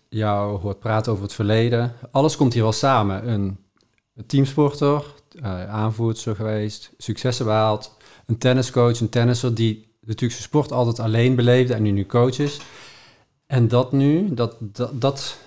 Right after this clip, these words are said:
smelt zich hier samen, eh, in, in het huis.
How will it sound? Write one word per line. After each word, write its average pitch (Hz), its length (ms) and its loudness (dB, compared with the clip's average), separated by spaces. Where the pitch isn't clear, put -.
smelt 127 520 0
zich 127 220 -10
hier 117 160 0
samen, 139 560 -2
eh, 113 500 -2
in, 113 140 0
in 117 200 -2
het 107 120 0
huis. 117 420 2